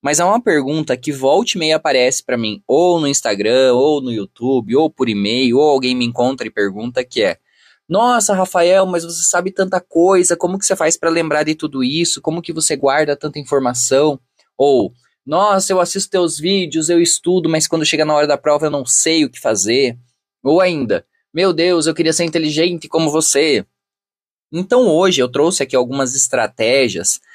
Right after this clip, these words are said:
pra você pensar como que você aprende e pra você entender quais as práticas que você pode fazer pra melhorar o seu conhecimento, melhorar a sua aprendizagem e com isso conseguir ir mais longe, conseguir atingir outros lugares, outros objetivos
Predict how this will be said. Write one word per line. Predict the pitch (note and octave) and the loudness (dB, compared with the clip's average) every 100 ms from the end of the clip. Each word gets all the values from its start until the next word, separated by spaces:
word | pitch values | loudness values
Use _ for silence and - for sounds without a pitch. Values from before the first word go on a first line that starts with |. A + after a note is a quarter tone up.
| _ - | _ -4
pra | D#3 | 0
você | F3 F#3+ | 0 0
pensar | F3+ D#3+ E3 D#3 D#3 | -2 -2 0 -2 -4
como | - F#3+ A#3 A#3+ | 0 2 2 -2
que | B3+ - | -6 -8
você | D3+ - | -6 -2
aprende | A2+ - A2+ B2+ D3 C#3 - | -4 -4 -6 -4 -6 -10 -8
e | D3 | -6
pra | C#3+ C#3 | -2 -2
você | D3+ - | -2 -4
entender | E3+ E3+ F#3 D#3 B2+ C3 - - _ | -4 -2 -2 0 0 -2 -6 -20 _
quais | E3 E3+ G#3 G3+ | -2 0 0 0
as | F#3+ - | -2 -2
práticas | - C#3+ E3 F#3+ - D#3 | -2 -2 0 -2 -4 -6
que | - | -6
você | - - | -10 -10
pode | B2 B2+ - | -4 -6 -4
fazer | B2 B2 C#3 | -6 -4 -2
pra | C#3+ | -2
melhorar | C#3+ D3 D3+ C#3 C3+ | -2 2 4 4 2
o | F3+ | 2
seu | E3+ C#3+ C#3 | 0 -2 -2
conhecimento, | C3+ B2 A#2+ - A2 A#2 A#2+ | -4 -6 -6 -6 -6 -10 -8
melhorar | A#2+ A#2+ A#2 B2 C3+ | -4 0 2 2 0
a | |
sua | D3+ - B2 | 0 0 0
aprendizagem | - G#2+ G2+ A2 A#2+ C3+ C#3+ - _ - - | 0 -4 -2 0 0 0 -4 -14 _ -20 -6
e | D#3+ | -4
com | F#3+ B3+ G#3+ | 0 2 2
isso | A3 D#4 - | 4 2 0
conseguir | F3+ F#3+ G3 F3 G#3 G#3+ | 0 -2 0 -2 -2 -2
ir | G3+ | -2
mais | G3+ A#3 G3 | -2 -2 0
longe, | D#3+ G#3 G3+ D3 | 0 0 -2 -8
conseguir | - D#3 - D#3 | -8 -8 -4 -2
atingir | D#3 E3 D#3+ | -2 -2 2
outros | E3 E3+ D#3+ D#3 | 2 2 0 0
lugares, | C3 A#2+ C3 D#3+ D#3 C#3+ | -2 0 2 0 -2 -2
outros | D3 D3+ D3 | -2 -2 -4
objetivos | D#3+ D3+ E3 F#3+ - F#2+ F#2 - - | -4 -2 -4 -2 -2 -4 -6 -8 -8